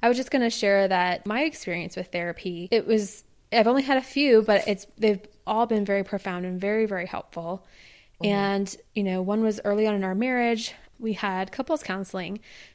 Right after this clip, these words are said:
Speaker 1: Marriage was super, super tough for us. And I think we've both shared this publicly, but that we've been to counseling for that. And I remember it got to a point where we did not know what was gonna happen to our marriage. And we had just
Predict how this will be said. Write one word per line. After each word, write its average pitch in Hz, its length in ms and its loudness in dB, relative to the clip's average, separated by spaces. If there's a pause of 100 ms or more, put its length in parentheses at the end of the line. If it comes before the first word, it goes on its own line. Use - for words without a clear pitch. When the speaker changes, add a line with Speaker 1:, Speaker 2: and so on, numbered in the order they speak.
Speaker 1:
Marriage 226 340 -2
was 190 320 -4 (140)
super, 277 420 -4
super 233 240 -4
tough 202 420 -6
for 247 220 -6
us. 247 400 -2 (340)
And 208 140 -2
I 202 80 0
think 202 380 -6
we've 214 300 -4
both 190 200 -4
shared 185 200 -4
this 196 140 -4
publicly, 185 500 -4
but - 300 -4 (280)
that 196 140 -2
we've 185 220 -2 (440)
been 185 160 -2
to 190 100 -8
counseling 180 600 -6
for 220 180 2
that. 180 500 2 (300)
And 208 480 2 (140)
I 254 100 4
remember 220 460 4
it 202 120 2
got 208 180 0
to - 140 -2
a 202 40 2
point 208 340 -2
where 196 340 0
we 226 520 -4
did 202 120 -6
not 196 260 -6
know 190 340 -4
what 185 160 -8
was 185 100 -10
gonna 196 160 -8
happen 190 360 -10
to - 120 -10
our 196 100 -6
marriage. 196 560 -8 (440)
And 214 100 0
we 226 60 2
had 208 160 0
just 190 540 -2